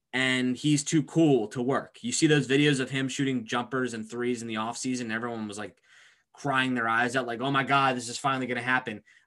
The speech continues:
Uh, how much do you wanna bet, Jack? That was, like, the one three he made, or one three he took that whole, like, play, like, that summer, like, s-, shootout. So, and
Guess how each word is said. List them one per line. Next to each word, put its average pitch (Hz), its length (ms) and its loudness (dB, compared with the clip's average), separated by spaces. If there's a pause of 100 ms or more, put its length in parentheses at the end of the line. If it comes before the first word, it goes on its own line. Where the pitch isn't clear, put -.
Uh, 113 120 -4
how 156 140 0
much 165 160 -2
do 175 60 -2
you - 20 2
wanna 151 100 2
bet, 139 200 2
Jack? 113 240 -2
That 123 100 2
was, 127 140 -4
like, 113 120 -6
the 110 80 -6
one 113 300 -4
three 110 260 -6
he 107 140 -6
made, 101 340 -6
or 98 60 -8
one 113 260 -6
three 117 200 -6
he 113 120 -8
took 110 280 -10
that 101 160 -8
whole, 104 360 -8
like, 95 220 -10
play, 104 260 -10
like, 95 260 -12
that 107 180 -8
summer, 98 440 -8
like, 92 240 -14
s-, - 400 -14
shootout. 92 380 -10 (440)
So, - 200 -6
and 107 400 -4